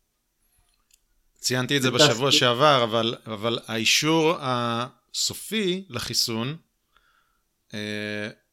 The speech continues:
Speaker 1: נרא-, נראה, זה, זה לא ודאי, כי הם לא, אני לא הצלחתי למצוא את הנתונים, אבל לפי המספרים שיש להם, הם מתבססים על נתונים משלוש עשרה במרץ. כלומר, כל החודשיים
Speaker 2: איך?
Speaker 1: האחרונים,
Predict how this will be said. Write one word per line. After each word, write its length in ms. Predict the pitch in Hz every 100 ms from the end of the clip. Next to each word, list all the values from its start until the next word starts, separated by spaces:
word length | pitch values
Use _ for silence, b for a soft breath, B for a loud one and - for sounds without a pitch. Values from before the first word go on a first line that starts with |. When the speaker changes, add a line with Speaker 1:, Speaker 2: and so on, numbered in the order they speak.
| _ _ _ _ _ -
Speaker 1:
נרא-, 320 | 113 117 120 - _ -
נראה, 420 | 110 - 139 143
זה, 260 | 120 123 113
זה 120 | 120
לא 240 | 143 147 143
ודאי, 220 | 131 147
כי 100 | 127
הם 120 | 120
לא, 380 | 127 135 135 123 -
אני 320 | 135 131 127 127
לא 80 |
הצלחתי 300 | 127 127 -
למצוא 200 | 117 120
את 40 | 127
הנתונים, 380 | 117 127 147 107
אבל 140 | 110
לפי 260 | 110 - 160
המספרים 460 | 156 - 139 147
שיש 280 | 135 135 -
להם, 260 | 170 196 196 _ _ _
הם 60 | 123
מתבססים 580 | 123 123 - - 175 190
על 60 |
נתונים 580 | 160 143 139 131 151 160 175
משלוש 580 | 131 120 - 139 151 165
עשרה 240 | - 147
במרץ. 600 | 120 120 131 87 - - - _ _ - _ _ _ _
כלומר, 280 | - 123 135
כל 180 | 226 240
החודשיים 420 | - 208 220 214
Speaker 2:
איך? 60 | 208
Speaker 1:
האחרונים, 680 | 165 170 180 196 226 226